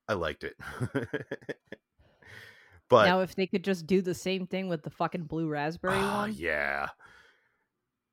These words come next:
Speaker 1: Like, that one was sadly disappointing.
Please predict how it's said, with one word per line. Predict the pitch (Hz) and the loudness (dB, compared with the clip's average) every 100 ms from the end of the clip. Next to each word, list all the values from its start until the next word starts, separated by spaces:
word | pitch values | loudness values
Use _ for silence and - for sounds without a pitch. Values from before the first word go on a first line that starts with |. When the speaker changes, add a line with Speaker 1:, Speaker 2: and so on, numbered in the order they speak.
| _ _ _ _ _ _ | _ _ _ _ _ _
Speaker 1:
Like, | 90 85 - | -2 -2 2
that | 95 90 | 4 4
one | 90 87 | 0 -8
was | - | -4
sadly | - - 78 73 80 | -2 0 -2 -2 -6
disappointing. | 76 73 82 - 69 67 69 | -8 -8 -10 -10 -10 -10 -10